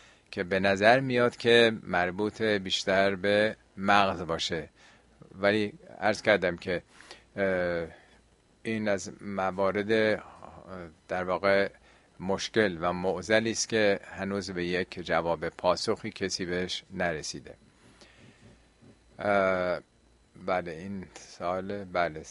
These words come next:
دیگه سوال بعدی هم نیست، همین نهمی بود و به هر حال، بله، وقتمون هم دیگه به انتها رسید. خب، ممنون و متشکر هستم. اه،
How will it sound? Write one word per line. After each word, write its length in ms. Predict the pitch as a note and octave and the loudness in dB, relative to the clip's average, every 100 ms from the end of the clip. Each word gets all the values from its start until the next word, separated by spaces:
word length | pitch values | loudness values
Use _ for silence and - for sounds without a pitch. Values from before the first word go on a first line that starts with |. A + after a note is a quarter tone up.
| - | -16
دیگه 220 | F#2 F#2 | -12 -10
سوال 420 | E2 D#2+ E2+ F2 | -6 -2 -2 -2
بعدی 360 | E2 D2 D#2 E2+ | -6 -6 -8 -10
هم 100 | E2 | -10
نیست، 300 | F2 F#2+ - | -10 -10 -10
همین 300 | F2+ F2+ F#2 | -10 -10 -12
نهمی 440 | F2 - D#2 D#2+ G2 | -12 -14 -12 -10 -10
بود 200 | A#2+ G#2+ | -6 0
و 300 | A#2 A2+ G#2 - | 0 0 -4 -8
به 60 | F#2 | -6
هر 100 | B1+ | -6
حال، 200 | - F2+ | -4 -8
بله، 320 | E2 E2 D#2 D#2+ | -4 -4 -4 -10
وقتمون 440 | E2+ E2 - E2 D#2+ | -8 -8 -8 -10 -10
هم 140 | D2+ | -12
دیگه 280 | D2 D#2 C#2+ - _ _ - _ | -14 -12 -14 -18 _ _ -20 _
به 120 | D#2+ | -6
انتها 320 | D2+ - D#2 | -6 -4 -4
رسید. 360 | D2+ D2 - C2+ - - - - _ | -4 -8 -8 -10 -16 -20 -20 -20 _
خب، 180 | - B2+ | 2 2
ممنون 480 | A#2 A#2+ A2+ A#2 A2+ | 4 2 4 0 0
و 200 | A2+ A2+ | 2 2
متشکر 580 | G#2+ G2 - F#2 - B2 | 2 -2 0 -2 0 0
هستم. 480 | A#2+ - A#2+ A#2 A2+ | 0 2 4 6 6
اه، 500 | G2+ F#2+ F2+ F2 E2 | 6 6 6 4 0